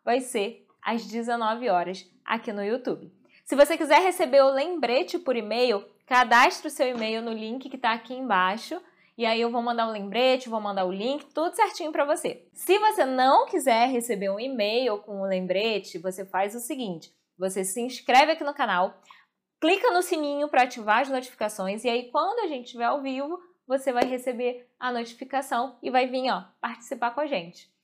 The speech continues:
Cada dia um assunto diferente pra gente bater aquele papo, pra gente trocar ideias e aprender muito.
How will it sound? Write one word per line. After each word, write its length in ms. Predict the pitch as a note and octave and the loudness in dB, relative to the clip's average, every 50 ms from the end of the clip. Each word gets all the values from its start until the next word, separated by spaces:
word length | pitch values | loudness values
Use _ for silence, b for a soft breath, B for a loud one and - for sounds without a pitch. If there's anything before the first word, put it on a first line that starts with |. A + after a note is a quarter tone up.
| _ _ | _ _
Cada 220 | - A#3 B3 B3+ C4 | -2 0 2 4 2
dia 260 | A#3+ A3+ C4 D#4 E4+ | 2 2 2 4 4
um 80 | D#4+ | 6
assunto 340 | C#4+ C#4 C#4+ - C4+ C4 C#4 | 4 4 2 -2 -4 -4 -6
diferente 680 | - - - A#3+ G#3+ G3+ G#3 A3+ B3 C4+ D#4 D#4 - b b b b b | -10 -8 -4 -2 0 0 2 2 0 0 -2 -6 -10 b b b b b
pra 140 | b A3+ A3+ | b 0 0
gente 200 | A#3 A#3+ A#3 A#3 | 0 -2 -2 -2
bater 240 | A3 A3 G#3+ A3 A3 | 0 0 0 0 -2
aquele 320 | A3 A3 - A#3 A#3 D#4 | -4 -2 -2 -4 -2 -2
papo, 360 | D#4+ - - G#3+ G#3 G#3 A3 | 0 2 4 4 4 4 2
pra 160 | G#3 - G3 G3 | -4 -8 -8 -6
gente 260 | F#3+ G3 G3 F#3+ - | -6 -8 -10 -10 -10
trocar 340 | - F#3 F#3 - G#3 A3+ C#4+ | -10 -6 -4 -2 0 0 0
ideias 440 | C#4+ A#3+ G#3 G3 G3 F#3+ F#3+ G3 | 2 2 2 2 2 0 -2 -4
e 40 | G3 | -4
aprender 640 | F#3 F#3+ - G3+ G3 F#3+ F#3+ G3 G#3+ A3+ - _ _ _ _ _ - | -6 -6 -6 -8 -8 -6 -4 -6 -6 -6 -10 _ _ _ _ _ -16
muito. 800 | G3 G3+ G#3 A3+ B3 B3 A#3 G#3 F#3+ F#3+ - G#3 D#3+ F3+ F#3+ | -12 -6 -2 0 2 2 2 0 -2 -4 -6 -8 -8 -8 -10